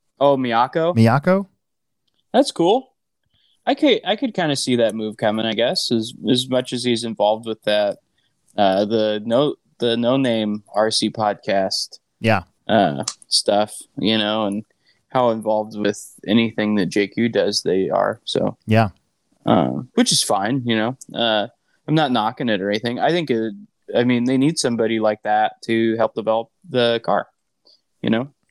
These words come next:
Speaker 2: I have a question 'cause I, I'm, I'm kinda out of it, and I wanna, I don't know, I don't know where you're at knowledge-wise, but has anybody actually ever seen, um, other than a pro driver driving it, has anybody ev-,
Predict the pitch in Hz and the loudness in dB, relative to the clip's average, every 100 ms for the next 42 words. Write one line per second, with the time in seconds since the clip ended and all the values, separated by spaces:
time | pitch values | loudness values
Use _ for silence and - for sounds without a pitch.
0 | - 156 202 - 143 - 113 95 - 117 | 0 2 2 0 -2 0 0 -2 -2 0
1 | 131 135 - 127 139 - 120 143 147 139 | 0 0 -2 0 0 0 -2 0 0 -2
2 | 120 131 135 143 - 107 113 117 113 - | 0 0 0 -2 -4 -2 0 0 -2 -4
3 | 104 110 107 104 104 101 98 _ _ _ | -2 0 2 2 0 -4 -10 _ _ _
4 | _ _ _ _ _ 120 135 131 110 110 | _ _ _ _ _ 0 4 4 2 0
5 | 110 110 107 - _ 107 107 110 120 127 | 0 -2 -4 -12 _ 2 2 2 2 2
6 | 143 - _ _ _ _ _ _ - 120 | -2 -6 _ _ _ _ _ _ -2 2
7 | 123 170 269 262 165 98 117 - 107 - | 4 4 2 2 0 0 0 0 0 0
8 | 101 104 - 101 104 107 107 _ _ _ | -2 0 0 0 0 0 -4 _ _ _
9 | _ _ _ _ _ - 98 92 104 120 | _ _ _ _ _ 0 2 2 2 2
10 | 120 113 107 104 92 - - - 110 113 | 0 0 0 0 -2 -6 -6 -2 0 0
11 | 113 117 117 117 120 123 117 110 117 151 | -2 -2 -2 -2 0 0 0 -2 2 2
12 | 143 123 113 110 | 2 0 0 -4